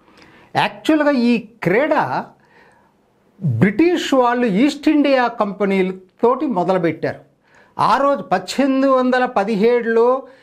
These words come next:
ఈస్ట్ ఇండియా కంపెనీ మద్రాసు ప్రెసిడెన్సీలో మొట్టమొదటిసారి దేవాలయాల్ని స్వా-, స్వాధీనం చేసుకున్నారు. మద్రాసు ప్రెసిడెన్సీ దీనికి ఆద్యం, ఎందుకంటే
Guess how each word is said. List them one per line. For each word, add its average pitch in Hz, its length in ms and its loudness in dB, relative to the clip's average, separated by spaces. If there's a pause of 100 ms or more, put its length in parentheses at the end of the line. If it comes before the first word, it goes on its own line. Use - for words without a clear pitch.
(140)
ఈస్ట్ 233 280 0
ఇండియా 233 340 0
కంపెనీ 220 760 -2 (260)
మద్రాసు 220 580 -2
ప్రెసిడెన్సీలో 208 960 0
మొట్టమొదటిసారి 214 1080 -2
దేవాలయాల్ని 214 1040 -2 (260)
స్వా-, 208 320 -2
స్వాధీనం 214 600 0
చేసుకున్నారు. 123 640 -10 (500)
మద్రాసు 165 500 0
ప్రెసిడెన్సీ 254 760 0
దీనికి 226 340 0
ఆద్యం, 196 400 0
ఎందుకంటే 170 800 -4